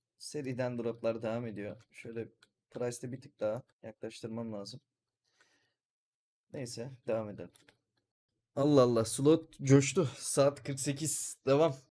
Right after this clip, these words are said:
Bir fragment daha geldi. Saat, e, ikiyi dokuz geçiyor. Bir tane de busumuz geldi. Gayet güzel. Ya bugün bir, bir tık daha rahat kastık ya. Aslında şurada kapışmalar falan yapıyorlardı ama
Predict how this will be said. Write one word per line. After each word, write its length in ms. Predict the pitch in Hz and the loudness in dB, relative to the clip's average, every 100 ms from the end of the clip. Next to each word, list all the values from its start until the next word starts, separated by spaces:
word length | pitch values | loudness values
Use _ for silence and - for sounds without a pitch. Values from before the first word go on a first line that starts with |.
| - | -4
Bir 140 | 180 | -4
fragment 560 | - 135 127 151 156 - | 0 0 2 -2 -2 2
daha 140 | 127 | 4
geldi. 400 | 139 120 123 165 - | 4 2 0 -4 -8
Saat, 680 | - 123 117 - - - - - - - | -6 0 0 -2 -12 -16 -16 -18 -20 -12
e, 240 | - 120 107 | -4 -2 -2
ikiyi 360 | 117 - 123 123 123 - 117 | -4 -4 -2 0 -2 -6 -8
dokuz 320 | 120 127 117 | -6 -6 -6
geçiyor. 400 | 117 - 120 139 - _ _ _ _ _ _ | -6 -4 -2 -2 -6 _ _ _ _ _ _
Bir 300 | 180 185 160 | -6 -4 -2
tane 320 | - 151 147 | 0 0 0
de 140 | 147 151 | -2 -2
busumuz 600 | 139 - 139 165 - - | -4 -4 -6 -6 -10 -4
geldi. 480 | 120 101 107 135 175 - _ _ _ _ - | 0 0 -2 -6 -6 -14 _ _ _ _ -12
Gayet 360 | 104 107 107 | -8 -8 -10
güzel. 260 | 104 113 120 120 - _ _ | -12 -8 -8 -10 -20 _ _
Ya 180 | 110 113 | -6 -4
bugün 240 | 131 156 | -4 -6
bir, 240 | 165 190 151 | -6 -8 -14
bir 80 | |
tık 160 | - - | -14 -2
daha 160 | 226 208 | -2 2
rahat 220 | 190 - | 0 0
kastık 420 | 185 170 135 127 | -2 -2 -8 0
ya. 120 | 139 | 2
Aslında 380 | 135 135 156 165 | 2 -2 -6 -6
şurada 300 | 165 156 160 | -6 -6 -2
kapışmalar 560 | 151 139 - 156 170 160 | -2 -4 -4 0 0 0
falan 220 | 147 160 | -2 -2
yapıyorlardı 640 | 165 - 110 110 107 110 | -2 -4 -2 0 0 0
ama 260 | 160 190 | -2 -4